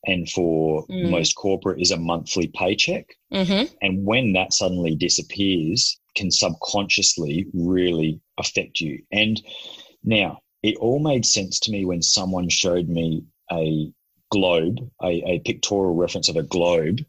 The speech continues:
Speaker 1: with all of this money moving around the globe in huge streams. So there's all this money out there. And what some entrepreneurs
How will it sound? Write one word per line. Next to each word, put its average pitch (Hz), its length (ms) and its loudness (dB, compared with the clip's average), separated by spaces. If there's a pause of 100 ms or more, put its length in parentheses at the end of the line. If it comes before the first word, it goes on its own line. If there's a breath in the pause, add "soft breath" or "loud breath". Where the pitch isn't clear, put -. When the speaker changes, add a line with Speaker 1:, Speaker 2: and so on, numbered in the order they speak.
(140)
Speaker 1:
with 98 240 0
all 95 360 4
of 80 140 -4
this - 380 2
money 87 680 0 (160)
moving 98 380 2
around 85 300 0
the 78 60 -2
globe 80 460 -2 (200)
in 92 160 0
huge 98 800 4
streams. 87 680 -2 (720 loud breath)
So - 120 0
there's 101 140 4
all 185 280 4
this 165 200 2
money 92 360 0
out 82 220 -4
there. 76 140 -4 (680)
And 98 180 0
what 131 260 0
some 101 260 0
entrepreneurs 87 840 0